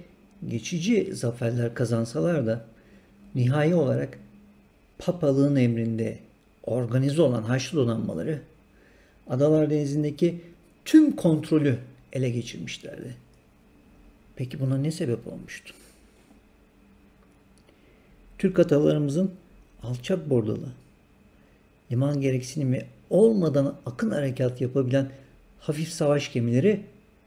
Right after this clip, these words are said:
evet, düşman kıyılarını yağmalamakta çok başarılı olabilecek nitelikte gemilerdi.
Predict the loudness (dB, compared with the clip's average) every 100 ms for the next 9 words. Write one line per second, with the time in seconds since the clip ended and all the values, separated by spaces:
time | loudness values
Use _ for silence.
0 | _ _ _ -8 -8 -10 -16 -20 -20 _
1 | _ _ _ _ _ _ -20 _ _ _
2 | -8 -4 0 0 0 0 2 2 2 2
3 | 2 2 0 0 0 0 4 6 6 8
4 | 8 8 6 8 6 2 -6 -20 _ -2
5 | 0 0 -2 -2 -4 -6 -4 0 2 2
6 | 0 -2 -8 -12